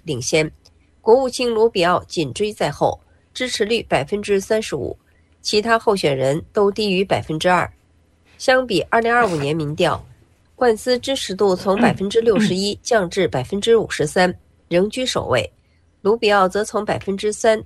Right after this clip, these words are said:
大幅上升，显示支持者对其外交强硬立场和鹰派路线逐渐认同。万斯对海外军事介入持谨慎，持谨慎态度，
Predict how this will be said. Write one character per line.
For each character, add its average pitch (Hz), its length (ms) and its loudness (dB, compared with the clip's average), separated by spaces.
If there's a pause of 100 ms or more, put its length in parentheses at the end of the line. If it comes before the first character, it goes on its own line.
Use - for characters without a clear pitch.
大 247 160 -4
幅 185 140 -8
上 160 240 -4
升， 180 240 0 (460)
显 214 220 0
示 240 180 -4
支 277 160 -4
持 247 180 -8
者 143 260 2
对 214 220 -2
其 190 280 -2
外 202 180 0
交 220 240 0
强 170 200 -4
硬 208 180 -4
立 233 160 -2
场 131 260 -6
和 180 220 -2
鹰 220 200 -4
派 220 160 -4
路 208 160 0
线 190 320 -2
逐 147 180 -6
渐 208 220 0
认 143 160 -2
同。 - 260 -6 (840)
万 254 200 4
斯 254 200 -4
对 226 260 2
海 170 180 -6
外 156 160 0
军 233 240 -2
事 208 200 -6
介 208 180 0
入 185 180 0
持 175 300 -4
谨 120 200 -8
慎， 190 340 -2 (420)
持 220 260 -4
谨 175 220 -4
慎 208 220 0
态 151 200 -6
度， - 240 -4